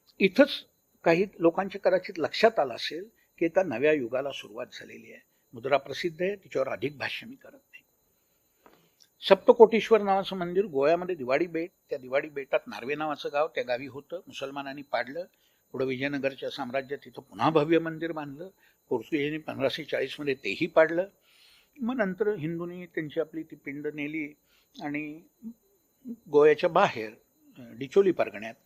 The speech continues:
नार्वे याच नावाच्या गावी, अ, तिथं छोटंसं मंदिर बांधून ठेवली होती. ते मंदिर पडलेलं असावं, पडीक अवस्थेत असावं किंवा मुद्दाम पाडलेलं असावं. शिवाजी महाराजांनी तिथं नवीन बन-, मंदिर बांधलं किंवा मंदिराचा जीर्णोद्धार केला. तिथं शिलालेख आहेच, पण त्याशिवाय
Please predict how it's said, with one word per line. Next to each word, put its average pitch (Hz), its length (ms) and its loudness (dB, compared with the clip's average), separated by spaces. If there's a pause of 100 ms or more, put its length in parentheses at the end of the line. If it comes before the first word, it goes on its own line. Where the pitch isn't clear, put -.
(140)
नार्वे 143 460 2
याच 214 280 4
नावाच्या 113 380 -6
गावी, 101 280 -14 (500)
अ, - 20 -20 (360)
तिथं 208 240 -10
छोटंसं 165 380 -4
मंदिर 139 300 -6
बांधून 131 340 -10
ठेवली 196 300 4
होती. - 220 -12 (1000)
ते 233 60 -12
मंदिर 208 300 -6
पडलेलं 180 480 4
असावं, 190 300 0
पडीक 131 320 -6
अवस्थेत 160 420 -4
असावं 180 360 -6
किंवा 180 180 -14
मुद्दाम 190 340 -8
पाडलेलं 170 420 -2
असावं. - 320 -16 (420)
शिवाजी 240 320 10
महाराजांनी 139 500 2
तिथं 214 320 -14
नवीन 139 320 -6
बन-, 127 360 -12
मंदिर 123 260 -4
बांधलं 131 300 -4
किंवा 262 220 -12
मंदिराचा 139 440 -4
जीर्णोद्धार 117 600 -4
केला. 120 200 -16 (600)
तिथं 160 160 -2
शिलालेख 156 500 2
आहेच, 165 340 0
पण 185 160 -10
त्याशिवाय 180 600 4